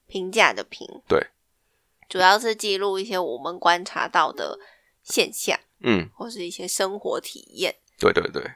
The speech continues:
Speaker 1: 今天要讲的主题有三个，那第一个的话是要讲最近观察到的P S五炒卖现象。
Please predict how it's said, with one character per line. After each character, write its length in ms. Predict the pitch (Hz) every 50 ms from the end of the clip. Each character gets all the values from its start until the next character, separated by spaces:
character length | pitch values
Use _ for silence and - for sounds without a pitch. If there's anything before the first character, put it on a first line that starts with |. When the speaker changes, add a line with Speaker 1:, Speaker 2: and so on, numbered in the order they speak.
| _ _
Speaker 1:
今 200 | - 254 254 262
天 200 | 269 294 254 240
要 160 | 254 247 233
讲 200 | 233 - 160 90
的 120 | 73 - 180
主 200 | - - 113 -
题 140 | - -
有 140 | 165 147 101
三 420 | - - - 190 175 170 175 175 175
个， 180 | - - - -
那 140 | - 220 220
第 180 | 214 202 196 196
一 60 | 190
个 100 | 196 185
的 140 | 175 165 180
话 180 | 202 180 175
是 80 | 175 196
要 140 | 175 170 175
讲 280 | - - 139 80 52 - - - - _ _ _ _ _ _ _ _ -
最 140 | - 196 180
近 160 | 180 185 180
观 180 | - - 165
察 220 | 170 208 226 - 226
到 180 | - 175 160
的 80 | 123 90
P 220 | - - - 185 185
S 240 | 170 175 - - 113
五 140 | 92 87
炒 240 | 185 - - - -
卖 240 | - 190 185 139 -
现 240 | - - - - -
象。 220 | - - - -